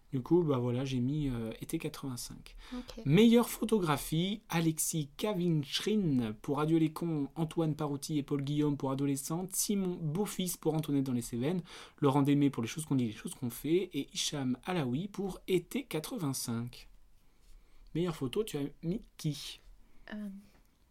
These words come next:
Speaker 2: je trouve pas ma note, mais, euh, je pense que j'avais mis, euh, Été quatre-vingt-cinq.
Speaker 1: Moi, j'ai beaucoup hésité aussi avec Été quatre-vingt-cinq,
Speaker 2: Mais
Speaker 1: parce
Speaker 2: je
Speaker 1: qu'il y
Speaker 2: vois
Speaker 1: avait
Speaker 2: pas où je l'ai marqué, mais, euh, je pense que c'était ça.
Speaker 1: Parce que j'aimais bien aimé, euh, ouais, le, les grains qu'il y avait dans la...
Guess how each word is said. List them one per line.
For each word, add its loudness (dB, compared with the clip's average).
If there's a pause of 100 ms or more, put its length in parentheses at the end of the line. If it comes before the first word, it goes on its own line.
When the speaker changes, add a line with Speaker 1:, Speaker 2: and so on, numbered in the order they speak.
(220)
Speaker 2:
je -8
trouve -10
pas -4
ma 2
note, -2
mais, -2
euh, -2
je -4
pense -4
que -2
j'avais -2
mis, -2
euh, -4
Été -6
quatre-vingt-cinq. -10 (200)
Speaker 1:
Moi, 2
j'ai 4
beaucoup 0
hésité 2
aussi -2
avec -2
Été -2
quatre-vingt-cinq, -4
Speaker 2:
Mais 0
Speaker 1:
parce -4
Speaker 2:
je -8
Speaker 1:
qu'il -2
y 0
Speaker 2:
vois -2
Speaker 1:
avait -2
Speaker 2:
pas -2
où -4
je -10
l'ai -4
marqué, -8 (160)
mais, -8
euh, -8
je -16
pense -8
que -20
c'était -8
ça. -10 (1120)
Speaker 1:
Parce -16
que -2
j'aimais 4
bien 2
aimé, 2
euh, 2
ouais, 2
le, 0
les 2
grains 2
qu'il -2
y 0
avait 2
dans 2
la... -2